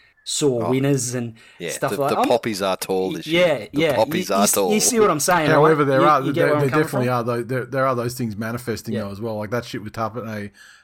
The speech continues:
Speaker 3: on the, you know, when he wasn't even on, he was off the, off the field.
Speaker 1: Yeah.
Speaker 3: Down by the, you know, down by the in-goal area, and then Crichton, and like, and like, yeah, it's one thing, yeah, you can have a laugh and like, you know, but the way that Crichton roped him in, that's, I had nothing, no problem with that.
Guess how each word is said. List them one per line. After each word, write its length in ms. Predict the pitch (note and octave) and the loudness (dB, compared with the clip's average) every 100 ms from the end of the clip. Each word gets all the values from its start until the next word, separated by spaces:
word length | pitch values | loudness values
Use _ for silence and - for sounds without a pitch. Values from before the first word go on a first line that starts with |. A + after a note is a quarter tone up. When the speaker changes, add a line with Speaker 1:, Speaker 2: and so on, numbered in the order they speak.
| _ | _
Speaker 3:
on 160 | A2+ A2 | -8 -6
the, 420 | A2 G2+ G2+ F#2+ - - | -6 -8 -10 -14 -20 -12
you 140 | G#2+ | -10
know, 60 | G#2 | -8
when 140 | G#2+ | -6
he 60 | A2+ | -6
wasn't 300 | G#2+ G2 G#2+ | -6 -8 -8
even 160 | G2 | -8
on, 200 | G2+ F2+ E2+ | -10 -14 -8
he 160 | B2+ | -6
was 240 | A2+ G2+ G#2 | -6 -10 -12
off 180 | B2 - | -14 -10
the, 180 | A#2+ G#2 F#2 | -8 -8 -12
off 160 | - | -14
the 80 | G#2 | -14
field. 460 | - A#2+ A2 G#2+ - _ | -6 -4 -4 -10 -18 _
Speaker 1:
Yeah. 180 | A2 F#2+ - _ _ _ _ | -12 -12 -16 _ _ _ _
Speaker 3:
Down 240 | C3 A#2+ A2 | -6 -4 -4
by 180 | A2+ G#2+ | -4 -4
the, 460 | G#2+ G2+ G2 G#2 G#2+ | -6 -8 -10 -14 -10
you 160 | A#2+ | -8
know, 140 | A2 G#2 | -6 -8
down 260 | G#2+ A2 | -8 -8
by 140 | G#2+ G#2+ | -8 -8
the 160 | G2 | -8
in-goal 400 | G#2 G2+ G#2 A2 | -8 -6 -8 -8
area, 340 | G#2 G2+ G2 G2 - - - | -8 -8 -8 -12 -18 -20 -12
and 100 | A2 | -10
then 60 | G#2 | -8
Crichton, 320 | C3+ B2 A#2 | -4 -4 -4
and 100 | A#2+ | -4
like, 260 | A#2+ A2+ - | -4 -6 -8
and 180 | C3 B2 | -4 -4
like, 160 | B2 C3 | -4 -2
yeah, 80 | B2+ | -2
it's 180 | A#2+ | -2
one 140 | D3 C3 | -4 -6
thing, 160 | A2+ | -6
yeah, 160 | G2 F#2+ | -6 -8
you 160 | G#2+ A#2 | -10 -6
can 80 | |
have 140 | C3+ F2+ | -6 -6
a 20 | |
laugh 240 | F2 F2+ | -6 -8
and 100 | G2 | -10
like, 140 | F2 F2+ | -14 -12
you 100 | F#2+ | -12
know, 40 | F#2 F#2+ | -12 -12
but 140 | G#2 | -10
the 40 | G#2 | -8
way 120 | G2+ | -8
that 100 | F#2+ | -8
Crichton 320 | - F#2+ F#2+ | -10 -10 -10
roped 260 | F#2+ F#2 - | -12 -12 -10
him 80 | |
in, 140 | F#2+ G2 | -8 -6
that's, 160 | G#2+ | -6
I 80 | A2 | -6
had 80 | A2+ | -6
nothing, 320 | G#2 E2+ E2+ | -6 -8 -12
no 160 | F2+ G2 | -12 -12
problem 240 | - G#2 | -10 -12
with 120 | F#2 D#2+ | -10 -8
that. 280 | G2+ F#2+ | -8 -8